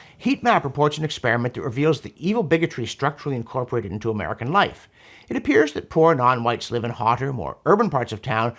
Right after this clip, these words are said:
whereas, quote, "richer neighborhoods tend to be lusher," end quote. And while it's not really news that rich people have nicer homes, the item manages to miss completely the thing that it puts right up front. Quote, "Study after study has shown that cities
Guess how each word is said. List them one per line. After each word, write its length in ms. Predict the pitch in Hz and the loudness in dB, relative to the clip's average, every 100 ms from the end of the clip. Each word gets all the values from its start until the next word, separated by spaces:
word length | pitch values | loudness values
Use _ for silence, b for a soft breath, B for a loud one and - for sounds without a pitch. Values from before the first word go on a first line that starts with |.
| B B | B B
whereas, 260 | 139 143 139 | 2 2 2
quote, 240 | 143 123 - | 0 0 0
"richer 380 | 113 208 233 | 2 2 2
neighborhoods 540 | 202 135 135 127 120 - | 0 0 0 -2 -4 -10
tend 320 | - 92 - | -12 -12 -12
to 60 | - | -14
be 120 | - | -14
lusher," 480 | - 131 202 - - | -2 0 0 -4 -10
end 200 | 60 - | -12 -16
quote. 260 | - 50 - _ _ _ _ _ _ _ _ _ - | -14 -14 -18 _ _ _ _ _ _ _ _ _ 4
And 460 | 240 240 226 - _ | 6 6 2 -4 _
while 240 | 160 294 330 | -4 -2 -2
it's 160 | - | -2
not 400 | 262 240 131 135 | 2 2 0 -2
really 360 | 175 269 302 269 | 2 2 4 4
news 280 | 151 98 104 | 2 0 -4
that 140 | 92 | -4
rich 240 | 110 - | -4 -4
people 240 | - 117 104 | -6 -4 -4
have 100 | 107 | -4
nicer 280 | 107 104 101 | -4 -4 -6
homes, 400 | 87 90 131 - b b b - | -6 -6 -8 -10 b b b -6
the 120 | - | 0
item 300 | 226 302 320 | 2 2 2
manages 380 | 202 165 143 139 | 2 0 0 -4
to 80 | - | -4
miss 220 | 127 170 | -2 -4
completely 600 | - 113 - 262 - 131 B B | -6 -8 -4 -4 -4 -6 B B
the 80 | 175 | -4
thing 200 | 170 208 | 0 0
that 100 | 247 | 0
it 120 | - | -2
puts 240 | 170 165 - | 0 -2 0
right 180 | 120 117 | 0 0
up 140 | - | -2
front. 420 | - 214 107 - - b b b | 0 -2 -2 -8 -20 b b b
Quote, 340 | 175 170 165 B B B | 4 4 2 B B B
"Study 480 | - - 139 180 262 | -12 -4 0 2 2
after 220 | 262 262 | -2 -4
study 300 | - 165 165 | -2 0 0
has 120 | 160 | -2
shown 300 | - 131 131 | -2 -2 0
that 120 | 117 - | -2 -4
cities 460 | 196 208 254 220 | -2 0 -2 -8